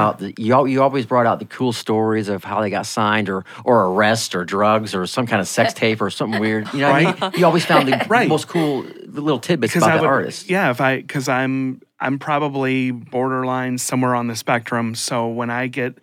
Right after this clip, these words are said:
Speaker 1: <laughs>
Speaker 3: obsessed with something or somebody, I really dig deep,
Speaker 1: Yeah.
Speaker 3: or I try to, or I watch a lot of interviews, and that's how you get to know the artist. Just
Speaker 1: Right.
Speaker 3: like, I guess when you, you're making friends with somebody,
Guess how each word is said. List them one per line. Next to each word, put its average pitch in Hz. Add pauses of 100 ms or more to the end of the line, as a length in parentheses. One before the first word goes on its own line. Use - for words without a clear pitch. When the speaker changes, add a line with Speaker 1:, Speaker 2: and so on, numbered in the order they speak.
(120)
Speaker 1:
<laughs> -
Speaker 3:
obsessed 131 (540)
with 156
something 151
or 127
somebody, 131
I -
really 127
dig 120
deep, 113
Speaker 1:
Yeah. 101
Speaker 3:
or 127
I 123
try 120
to, 110
or 131
I 120
watch 123
a 123
lot 123
of -
interviews, 120 (420)
and 120
that's 123
how 127
you 117
get 113
to -
know 120
the 117
artist. 143 (160)
Just -
Speaker 1:
Right. 95
Speaker 3:
like, - (320)
I -
guess 117 (140)
when 123
you, 117 (560)
you're 135
making 131
friends 143
with 139
somebody, -